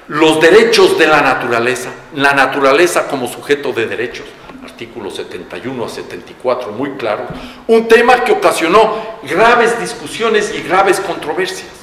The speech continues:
Curiosamente, personas de cierta edad comprendieron lo que eso significaba, los más jóvenes no. Y tuvimos un constitucionalista que no estuvo nunca presente y jugó un papel determinante.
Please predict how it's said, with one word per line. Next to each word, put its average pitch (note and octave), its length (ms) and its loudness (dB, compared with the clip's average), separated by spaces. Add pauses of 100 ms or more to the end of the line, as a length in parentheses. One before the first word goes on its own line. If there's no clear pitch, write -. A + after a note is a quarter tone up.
(240)
Curiosamente, G3+ 760 0 (1500)
personas F3 540 2
de - 100 -4
cierta - 480 -2
edad D3 320 0 (880)
comprendieron D3 720 0
lo B2 140 -4
que B2+ 60 -4
eso A#2 180 -6
significaba, - 640 -16 (480)
los C#3+ 180 2
más D3 160 -2
jóvenes E3 480 -4
no. F2+ 80 -16 (1000)
Y - 100 -10
tuvimos F#3 640 -2
un F3+ 220 -2
constitucionalista C#3 1300 -8 (580)
que C#3+ 100 2
no F#3 100 2
estuvo F#3 300 2
nunca D#3 300 -2
presente C#3+ 460 -6
y - 20 -8
jugó A2 240 -14
un A#2+ 120 -10
papel A2+ 420 -4
determinante. G2 800 -8